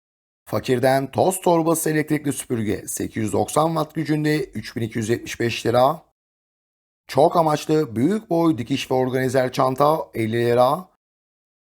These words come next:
Royal Victoria'dan on sekiz parça çeyiz seti,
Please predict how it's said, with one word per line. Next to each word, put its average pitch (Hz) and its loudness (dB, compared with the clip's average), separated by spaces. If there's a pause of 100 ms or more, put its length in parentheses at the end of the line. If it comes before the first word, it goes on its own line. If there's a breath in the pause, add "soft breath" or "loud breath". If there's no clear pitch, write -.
(180)
Royal 127 4
Victoria'dan 160 0
on 190 -2
sekiz - -6
parça 151 0
çeyiz 127 -2
seti, 110 -6